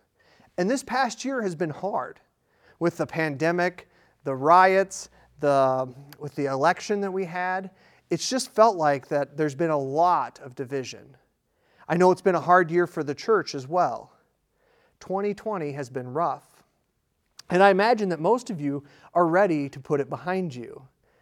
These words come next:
And I know I'm ready to. I'm ready to fix my eyes on the future, fix my eyes on what lies ahead. And if I'm being honest with you guys, I kinda love where that, where we're at right now.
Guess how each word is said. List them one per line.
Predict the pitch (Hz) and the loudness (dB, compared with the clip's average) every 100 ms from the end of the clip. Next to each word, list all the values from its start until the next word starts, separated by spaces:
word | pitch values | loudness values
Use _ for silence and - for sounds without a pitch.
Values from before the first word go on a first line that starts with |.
| _ _ _ _ - | _ _ _ _ 2
And | 180 | 4
I | |
know | 202 247 | 6 6
I'm | 214 269 | 6 4
ready | 226 151 139 | 2 0 0
to. | - 139 | -6 -2
I'm | 165 196 | 0 0
ready | 190 185 | 0 -2
to | 160 | -6
fix | - 196 190 | -4 -6 -4
my | 208 180 165 | -2 0 4
eyes | 160 147 | 2 2
on | 151 | -2
the | 135 | -4
future, | - 190 - 127 | -8 -8 -4 -4
fix | - 175 - | -4 -8 -4
my | 170 151 | -4 0
eyes | 160 180 165 | 0 0 0
on | 151 151 147 | -2 -4 -2
what | 143 143 | 0 0
lies | 135 127 127 123 - | 0 -4 -4 -8 -10
ahead. | 113 165 175 113 131 _ _ _ _ _ _ _ _ _ | -8 -4 -6 -6 -18 _ _ _ _ _ _ _ _ _
And | 160 | -2
if | 180 | 2
I'm | 190 | 2
being | 175 247 254 | 0 -2 -2
honest | 170 226 269 190 - | -2 -2 -4 -8 -10
with | 135 | -10
you | 131 | -10
guys, | 120 117 110 120 - _ _ _ _ _ _ _ | -12 -12 -10 -12 -14 _ _ _ _ _ _ _
I | - | -12
kinda | - 254 254 | -8 -4 -2
love | 196 240 277 | 2 6 4
where | 180 170 | 4 -2
that, | 165 160 | -4 -4
where | 170 | -4
we're | 170 170 | -4 -2
at | 202 277 | -4 -4
right | 214 147 | -6 -6
now. | 135 123 110 | -8 -12 -14